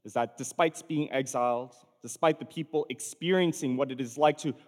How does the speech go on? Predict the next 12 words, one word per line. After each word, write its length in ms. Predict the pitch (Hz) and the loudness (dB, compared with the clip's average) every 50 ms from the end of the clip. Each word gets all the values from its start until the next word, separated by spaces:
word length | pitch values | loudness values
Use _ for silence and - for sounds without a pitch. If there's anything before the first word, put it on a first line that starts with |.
| _ | _
ride 260 | - 151 151 147 151 151 - | 0 4 6 6 6 4 2
against 440 | 147 131 - 151 156 160 156 - - | -2 2 4 4 4 4 2 -2 -6
the 80 | 156 | -4
wave 380 | 135 139 151 156 156 147 135 127 | 0 2 4 4 4 2 2 0
and 160 | 131 123 117 | -2 -4 -4
come 160 | - 147 135 | -4 -6 -6
face 340 | 135 - - 170 185 180 - | -6 -6 -6 -6 -6 -6 -6
to 80 | - - | -8 -10
face 320 | - - 180 180 170 - - | -6 -2 -2 -2 -2 -2 -6
with 120 | 131 117 | -8 0
God's 280 | - 151 147 147 147 - | 2 2 2 2 2 -2
judgment, 480 | - 160 170 - - 135 120 117 - | -2 -2 -2 -2 -4 -4 -6 -6 -6